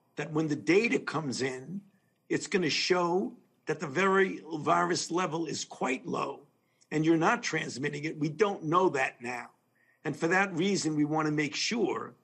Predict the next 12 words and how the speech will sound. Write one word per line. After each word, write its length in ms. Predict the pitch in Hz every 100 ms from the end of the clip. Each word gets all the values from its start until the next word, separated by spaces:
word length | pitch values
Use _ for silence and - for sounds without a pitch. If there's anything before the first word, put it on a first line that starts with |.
| _ _ _
that 180 | 139 -
people 320 | 202 - 151
continue 880 | - 139 - - 214 240 147 107 - - _ -
to 100 | 151
wear 260 | 151 165
masks 580 | 151 170 175 139 - -
despite 560 | - 139 - 180 180 175
the 80 | 170
fact 480 | - 127 123 - _ _ _ _
that 160 | - 139
they're 100 | 147
vaccinated. 640 | 135 151 147 143 - -